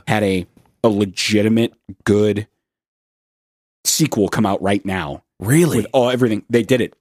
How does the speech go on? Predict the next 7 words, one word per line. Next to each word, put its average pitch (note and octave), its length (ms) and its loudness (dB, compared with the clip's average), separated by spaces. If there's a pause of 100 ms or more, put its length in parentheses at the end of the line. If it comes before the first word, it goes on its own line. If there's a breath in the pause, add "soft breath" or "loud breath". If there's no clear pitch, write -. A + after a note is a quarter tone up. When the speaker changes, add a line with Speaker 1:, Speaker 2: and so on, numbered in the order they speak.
(140)
Speaker 1:
But, A3 240 0 (960 loud breath)
but A3 260 -2
they C3+ 240 0
made C3 220 2
it B2 180 -2
all A#2+ 400 2
in, G2+ 380 -2